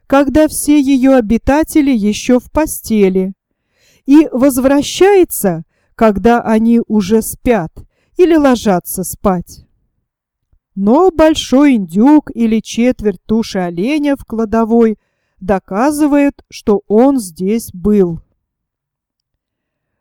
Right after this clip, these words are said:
Во время пребывания в Касса-дель-Корво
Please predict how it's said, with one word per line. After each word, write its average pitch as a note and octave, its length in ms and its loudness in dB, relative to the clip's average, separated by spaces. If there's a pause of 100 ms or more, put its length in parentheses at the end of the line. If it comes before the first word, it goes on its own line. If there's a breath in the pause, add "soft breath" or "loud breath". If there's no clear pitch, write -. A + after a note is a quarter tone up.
(340)
Во G#3 220 0
время A#3 320 0
пребывания A3+ 800 0
в - 100 -10
Касса-дель-Корво G#3 1120 0